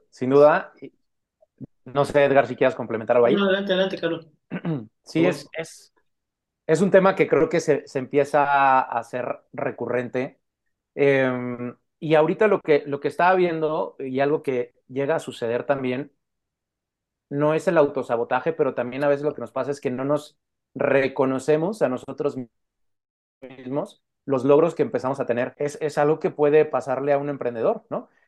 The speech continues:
Speaker 1: Que, que quiere llegar de un punto A a un B, luego un C, luego un D,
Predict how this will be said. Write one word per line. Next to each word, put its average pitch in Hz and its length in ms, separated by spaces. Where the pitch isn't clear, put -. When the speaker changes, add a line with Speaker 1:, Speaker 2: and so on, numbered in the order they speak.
Speaker 1:
Que, 127 460
que 131 120
quiere 165 240
llegar 160 380
de 135 80
un 139 160
punto 143 300
A 151 100
a 135 120
un 131 80
B, 160 220
luego 135 160
un 123 60
C, 160 280
luego 147 180
un 160 100
D, 143 240